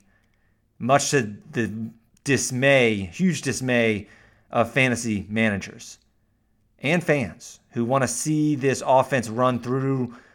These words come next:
Russell Wilson and, and kind of be opened up in, like, a spread offense. And we've seen that in spurts, but the Seahawks are very committed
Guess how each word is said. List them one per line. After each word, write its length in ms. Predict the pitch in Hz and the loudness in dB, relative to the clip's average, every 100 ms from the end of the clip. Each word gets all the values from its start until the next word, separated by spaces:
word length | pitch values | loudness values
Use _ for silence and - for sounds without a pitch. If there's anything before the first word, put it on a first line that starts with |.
| _ | _
Russell 320 | 123 131 123 110 | 2 2 4 2
Wilson 420 | 117 110 - - _ _ _ _ _ _ _ - | 0 0 -6 -20 _ _ _ _ _ _ _ -18
and, 200 | 113 - | -16 -12
and 160 | 107 95 | -12 -2
kind 140 | 131 | 0
of 60 | 123 | 2
be 160 | 120 | 0
opened 380 | 135 131 143 117 | 0 0 2 4
up 300 | 120 98 - | 4 2 -2
in, 100 | 95 | -6
like, 160 | 98 98 | -4 -4
a 60 | |
spread 400 | 95 - 135 123 | -8 -4 2 4
offense. 640 | 113 107 110 - - - - _ _ _ - | 6 4 0 -14 -14 -16 -16 _ _ _ -8
And 100 | 110 | -6
we've 120 | 95 | -6
seen 260 | - 156 | -2 0
that 180 | 151 139 | 2 0
in 80 | 110 | -2
spurts, 640 | - - 170 156 127 - - - | -8 -4 2 2 2 -6 -18 -16
but 120 | - 107 | -10 -6
the 60 | |
Seahawks 500 | 117 175 143 131 120 | -6 0 2 4 2
are 80 | 120 | -4
very 720 | 101 110 139 143 135 113 - - _ _ _ - | -4 0 2 4 2 0 -4 -12 _ _ _ -10
committed 720 | 127 117 127 143 131 104 87 | -4 -2 2 2 4 2 -4